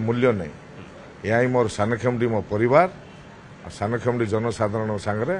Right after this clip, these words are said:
ମୁଁ ସବୁଦିନେ ରହିବି, ଭଲ ମନ୍ଦରେ, ଖୁସିରେ ଥିବି, ଭଲରେ ଥିବି,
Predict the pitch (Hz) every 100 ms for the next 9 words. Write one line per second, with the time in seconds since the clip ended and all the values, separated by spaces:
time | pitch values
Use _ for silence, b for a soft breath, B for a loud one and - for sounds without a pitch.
0 | 185 - - - - 92 - 104 123 123
1 | 131 127 131 127 120 101 123 123 127 143
2 | 196 196 - - - - - - - 127
3 | - 143 143 139 139 139 113 135 135 107
4 | 131 135